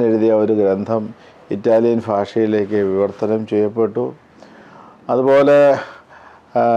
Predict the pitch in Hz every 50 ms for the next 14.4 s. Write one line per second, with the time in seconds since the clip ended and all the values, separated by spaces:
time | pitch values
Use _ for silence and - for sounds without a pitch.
0 | 113 110 117 120 113 - - 143 139 139 143 147 143 139 139 135 120 110 123 120
1 | 117 113 - 123 117 113 113 113 110 104 - 117 110 110 107 104 107 104 104 104
2 | 107 104 101 101 101 101 98 95 82 73 69 87 90 90 101 104 104 107 107 95
3 | 107 104 98 95 92 - 98 95 87 - - - _ _ _ _ _ _ _ -
4 | 98 101 107 110 107 104 104 101 107 107 107 107 104 101 95 82 85 - - -
5 | - - - _ _ - - 95 92 87 87 87 87 85 85 85 82 76 73 80
6 | 82 85 85 85 85 82 80 80 87 92 104 - - - 147 131 117 110 113 107
7 | 107 113 113 - - 101 98 104 101 104 101 - 98 92 95 104 101 101 101 101
8 | 101 101 101 98 98 98 90 - - - - - - - _ _ - - 92 92
9 | 92 87 90 101 107 104 110 110 107 113 98 - - 101 92 90 98 90 85 101
10 | - 76 - - _ _ _ _ _ _ _ _ - _ _ _ _ - - 104
11 | 101 110 110 101 107 110 - - - - - - - 104 101 - - 127 127 131
12 | 131 131 131 131 127 113 113 110 101 101 - - 104 101 101 101 101 95 98 101
13 | 101 98 90 - 82 95 95 92 98 98 - 98 95 101 101 98 101 98 95 95
14 | 90 - 101 92 - - 104